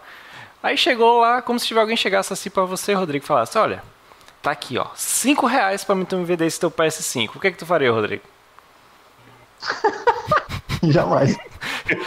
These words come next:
Speaker 1: Pronto. Foi basicamente a mesma coisa. Ela tentou chegar a comprar Nintendo, né, cara? E aí, Rodrigo, o que é que você acha? A gente sabe que isso aí, o mundo, a Terra plana capotou, né? A gente já chegou onde tá hoje em dia.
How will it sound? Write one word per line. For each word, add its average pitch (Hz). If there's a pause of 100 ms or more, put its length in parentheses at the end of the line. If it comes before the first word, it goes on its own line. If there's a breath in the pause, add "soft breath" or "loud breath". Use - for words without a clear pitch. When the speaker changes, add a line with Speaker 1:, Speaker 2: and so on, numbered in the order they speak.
(160)
Speaker 1:
Pronto. - (180 loud breath)
Foi 302
basicamente 240
a 233
mesma 220
coisa. 214
Ela 247
tentou 269
chegar 262
a 240
comprar 247
Nintendo, 262
né, 185
cara? 120
E 202
aí, 247
Rodrigo, 135
o -
que -
é 208
que 202
você 208
acha? 175
A -
gente 311
sabe 247
que 226 (420)
isso 165
aí, 160 (280)
o 180
mundo, 156
a 127
Terra 127
plana 127
capotou, 185
né? 185 (420 loud breath)
A -
gente 135
já 143
chegou 131
onde 127
tá 131
hoje 123
em 160
dia. 147